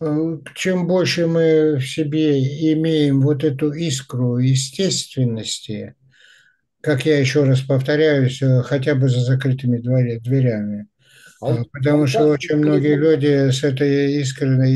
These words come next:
Speaker 1: естественностью уже давно попали или в психушку, или куда-то в тюрьму.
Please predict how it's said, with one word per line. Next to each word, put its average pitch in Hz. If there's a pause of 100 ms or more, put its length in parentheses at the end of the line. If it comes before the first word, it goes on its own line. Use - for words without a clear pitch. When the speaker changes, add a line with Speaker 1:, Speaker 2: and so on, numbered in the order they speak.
(120)
Speaker 1:
естественностью 131
уже 131
давно 139
попали 123
или 131
в 131
психушку, 127
или 127
куда-то 123
в -
тюрьму. 120